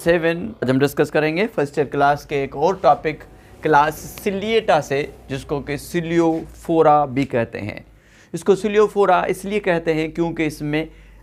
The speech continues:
अ, हेयर लाइक स्ट्रक्चर, हज़ारों की तादाद में हेयर लाइक स्ट्रक्चर मौजूद होते हैं, अ, जिनको कि सिलिया कहते हैं। सिलिया की मदद से ये मूव करते हैं एक जगह से दूसरी जगह तक, जिसको कि लोकोमोशन कहते हैं।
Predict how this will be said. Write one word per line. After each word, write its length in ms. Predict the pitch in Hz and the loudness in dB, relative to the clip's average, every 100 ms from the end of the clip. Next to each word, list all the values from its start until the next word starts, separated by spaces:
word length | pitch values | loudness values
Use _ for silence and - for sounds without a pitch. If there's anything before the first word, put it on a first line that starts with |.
| - | 0
अ, 240 | 123 127 127 | 4 6 4
हेयर 380 | 113 143 185 220 | 0 2 4 6
लाइक 300 | 208 175 151 | 4 2 -2
स्ट्रक्चर, 580 | 139 - 151 147 151 139 | -14 -8 -6 -2 -2 -2
हज़ारों 460 | 123 110 139 175 214 | -6 2 4 4 2
की 140 | 180 | -4
तादाद 460 | 170 143 127 131 120 | -2 0 2 0 0
में 360 | 135 127 143 131 | -8 -6 -6 -6
हेयर 240 | 113 156 175 | 2 4 4
लाइक 320 | 165 151 131 | 4 0 -4
स्ट्रक्चर 640 | - - 131 120 131 123 127 _ _ - | -14 -10 -10 -4 -2 0 -2 _ _ 0
मौजूद 300 | 131 139 139 | 2 2 2
होते 220 | 127 127 | 0 0
हैं, 380 | 131 123 139 139 _ - | -4 -2 -6 -8 _ -4
अ, 160 | 110 123 | 2 2
जिनको 420 | 123 143 127 127 | 2 -2 -2 -4
कि 160 | 131 | -4
सिलिया 440 | 135 - 175 170 147 | -10 -8 0 2 2
कहते 280 | 131 127 127 | 0 -6 -6
हैं। 180 | 127 | -8
सिलिया 340 | 131 147 147 147 | -8 -6 -2 -2
की 140 | 135 | -2
मदद 260 | 120 117 117 | -4 -2 -4
से 180 | 117 120 | -2 -2
ये 300 | 123 185 - - - | 0 -4 -6 -20 -14
मूव 420 | 143 156 208 226 165 | -6 0 2 2 0
करते 400 | - 123 123 123 | -2 -4 -2 -4
हैं 180 | 131 | -4
एक 280 | 127 143 135 | -4 -2 -2
जगह 260 | 120 113 117 | 0 0 0
से 200 | - 120 | -2 -4
दूसरी 380 | 113 139 135 107 | -4 -4 -4 -4
जगह 260 | 104 110 | -4 -2
तक, 160 | 110 117 | -4 -4
जिसको 360 | 110 107 - | -6 -10 -8
कि 200 | 107 120 | -6 -6
लोकोमोशन 640 | 131 127 120 117 113 104 127 | 0 0 2 -2 -2 -4 -8
कहते 580 | 135 - 98 - 104 98 - | -10 -10 -10 -8 -10 -10 -8
हैं। 220 | 110 | -10